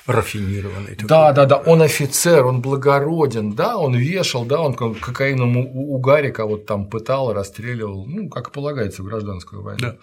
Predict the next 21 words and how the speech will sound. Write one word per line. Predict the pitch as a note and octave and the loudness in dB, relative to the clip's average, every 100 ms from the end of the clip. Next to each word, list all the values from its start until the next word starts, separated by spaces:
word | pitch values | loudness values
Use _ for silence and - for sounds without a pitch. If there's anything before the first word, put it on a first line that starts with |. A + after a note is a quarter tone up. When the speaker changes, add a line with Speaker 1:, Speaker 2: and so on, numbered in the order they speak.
| - - - - | -20 -18 -10 0
Speaker 2:
Но | D3+ | 4
он | F3+ | 4
не | F#3 | 4
читает | F3 G3 F#3+ F3 C#3+ | 2 2 2 2 2
и | C#3+ | -2
красной | C3+ B2 - A2+ | -2 -2 -2 -10
сволочи. | - G2 F#2+ G#2+ - - C#3+ C3+ _ - - - | -12 -14 -18 -18 -14 -14 -14 -20 _ -20 -16 -4
И | |
вот | C#3 C3 | -2 2
он | C#3 | 2
возвращается | C3+ C#3+ C#3+ F3 F3 - B2+ | 4 4 4 2 2 0 -6
к | C3+ | -6
этим | C3 C3 | -4 -4
красным | C#3+ C#3+ B2+ B2+ | -2 -2 -2 -4
упырям, | B2+ B2 C#3+ F3+ A3 A#3 _ _ - - - _ | -4 -2 -2 -2 -4 -6 _ _ -20 -20 -20 _
потому | - B2+ | -8 -4
что | C#3+ | 0
он | C#3 | 0
любит | C#3 C3 | -2 -2
Россию. | B2 B2 - F2 E2 - _ _ G2 | -4 -4 -6 -10 -18 -20 _ _ _
Speaker 1:
Мгм. | A2 G#2+ - A#2 A2+ | -12 -12 -14 -16 -8